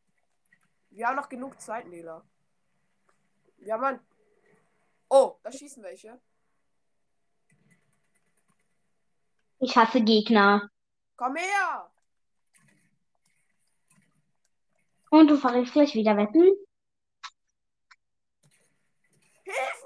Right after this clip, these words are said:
Speaker 1: mir! Nela, dein ist fast tot! Lauf weg.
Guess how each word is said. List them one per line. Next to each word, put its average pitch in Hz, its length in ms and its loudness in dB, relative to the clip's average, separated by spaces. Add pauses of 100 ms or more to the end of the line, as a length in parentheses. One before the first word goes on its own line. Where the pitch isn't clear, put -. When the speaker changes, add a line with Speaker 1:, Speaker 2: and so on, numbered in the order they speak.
Speaker 1:
mir! - 680 2 (540)
Nela, 427 580 -8
dein 453 260 -18
ist - 120 -20
fast - 260 -20
tot! 440 540 -12 (1800)
Lauf 370 280 -12
weg. 392 180 -12